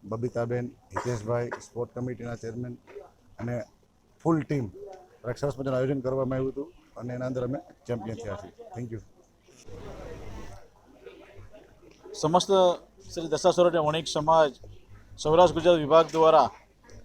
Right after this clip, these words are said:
Speaker 2: બે દિવસીય કાર્યક્રમ અંતર્ગત આજે પ્રથમ દિવસે સ્પોર્ટ્સ ડે હતો. સ્પોર્ટ્સ ડેની અંદર એંસીથી વધારે પાર્ટિસિપન્ટે પાર્ટ લીધેલો. આઠ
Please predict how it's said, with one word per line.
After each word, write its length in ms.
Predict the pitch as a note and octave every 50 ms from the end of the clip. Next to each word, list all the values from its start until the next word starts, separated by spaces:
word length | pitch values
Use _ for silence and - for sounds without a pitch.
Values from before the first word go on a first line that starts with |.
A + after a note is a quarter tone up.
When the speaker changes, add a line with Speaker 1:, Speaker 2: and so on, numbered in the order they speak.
| - - - - - - - - - -
Speaker 2:
બે 160 | D#3 E3+ F#3+ G3
દિવસીય 420 | F3+ F#3 F3+ F#3 F3 - F#3+ F#3+
કાર્યક્રમ 520 | D#3+ E3 E3 D#3+ E3+ E3 D#3+ E3 E3 E3+
અંતર્ગત 500 | E3+ E3 D#3+ D3+ E3+ D#3+ E3 - E3 D3+ - _ _ _ _ _ _ _ - - - - - -
આજે 180 | C#3 D3+ D3+ E3+
પ્રથમ 380 | - D#3+ D#3 - F#3+ G3 F#3+
દિવસે 480 | E3+ F3 F3+ E3+ - - F#3+ F3 D3 B2 - - _ _ _ _ - - - - -
સ્પોર્ટ્સ 380 | - - - E3 F#3 F3+ - E3
ડે 180 | E3+ F3+ F3
હતો. 400 | E3 D#3+ D#3 - E3 E3 E3 - - - - - - - - - -
સ્પોર્ટ્સ 320 | - - E3 F3+ F3+ - E3+
ડેની 440 | E3+ E3 D3+ F3 F#3 F3+ F3 E3+ E3+
અંદર 440 | E3 D#3 D#3+ D#3 E3+ E3 D#3 C#3 - - - - -
એંસીથી 340 | D3+ D#3 D3+ - F#3 E3+ F3+
વધારે 300 | E3 E3 D#3 E3 F3 F3+
પાર્ટિસિપન્ટે 680 | E3+ E3 D#3+ D#3 F3+ E3+ D#3 - E3 C#3 E3 E3 D#3 E3
પાર્ટ 280 | D#3 - D3 C#3+ D3 C#3
લીધેલો. 460 | C#3+ C#3+ C3 D3+ D3 C3+ B2+ A2 G2+ _ _ _ _ _ _ _ _ _ _ - - - - - - - _ _ _ _ - -
આઠ 240 | - C#3+ E3+ G3 F3